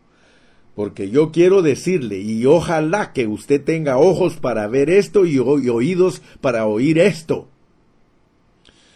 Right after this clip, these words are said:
La iglesia está totalmente dividida como cuerpo de Cristo. Está totalmente dividida y los hermanos son tan ciegos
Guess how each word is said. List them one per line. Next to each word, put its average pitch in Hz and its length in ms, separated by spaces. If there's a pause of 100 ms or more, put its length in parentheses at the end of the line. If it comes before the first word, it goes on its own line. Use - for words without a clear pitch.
(160)
La 143 480
iglesia 190 880 (720)
está 170 480
totalmente 185 880
dividida 143 800
como 123 320
cuerpo 165 500
de 120 160
Cristo. - 720 (720)
Está 156 560
totalmente 175 1000
dividida 135 600 (420)
y 156 180
los 139 280
hermanos 156 540
son 170 420
tan 247 300
ciegos 247 960